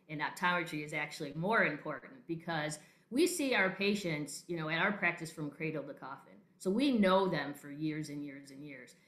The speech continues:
And so when I can educate them about conditions they're at risk for, and then be that quarterback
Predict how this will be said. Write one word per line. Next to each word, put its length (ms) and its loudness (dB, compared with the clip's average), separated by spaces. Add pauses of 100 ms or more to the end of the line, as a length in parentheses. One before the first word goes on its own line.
And 120 -4
so 240 0
when 200 4
I 420 4
can 480 2
educate 580 2
them 340 -6 (240)
about 300 0
conditions 480 -2
they're 160 -2
at 160 -6
risk 320 -2
for, 380 -6 (220)
and 120 2
then 180 4
be 180 4
that 300 2
quarterback 720 0